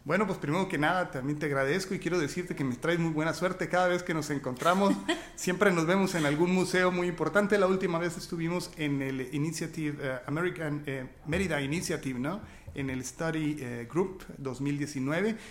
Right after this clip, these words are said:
Speaker 1: y nos reunimos en la ciudad de Detroit. Así que en esta ve-, esta vez en, en, en Tabasco vamos a conversar un poquito de los avatares y las dificultades, los retos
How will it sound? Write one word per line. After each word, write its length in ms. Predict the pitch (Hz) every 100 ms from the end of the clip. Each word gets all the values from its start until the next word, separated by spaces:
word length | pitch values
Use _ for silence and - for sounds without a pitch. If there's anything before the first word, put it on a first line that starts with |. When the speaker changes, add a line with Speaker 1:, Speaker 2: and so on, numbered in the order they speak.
| -
Speaker 1:
y 40 | 160
nos 140 | 147
reunimos 540 | 143 147 165 175 170
en 180 | 165 143
la 240 | 139 127 123
ciudad 380 | - 131 151
de 100 | 156
Detroit. 460 | 143 131 156 180 208 - - -
Así 220 | 147 -
que 100 | 190
en 100 | 202
esta 220 | 185 - 175
ve-, 180 | 175
esta 160 | 165 170
vez 260 | 160 165 160
en, 320 | 135 123 135
en, 320 | 156 135 123 120 - -
en 320 | 131 117 117 -
Tabasco 460 | 147 131 156 - 180
vamos 280 | 165 175
a 220 | 156 139 - - -
conversar 440 | 160 151 139 165
un 100 | 175
poquito 440 | 175 - 185 196 196 - -
de 160 | 147
los 180 | 151 147 -
avatares 640 | 151 147 208 180 - -
y 60 | 160
las 120 | 143
dificultades, 840 | 143 151 147 143 165 170 180 - -
los 160 | 135
retos 520 | 131 165 165 196 196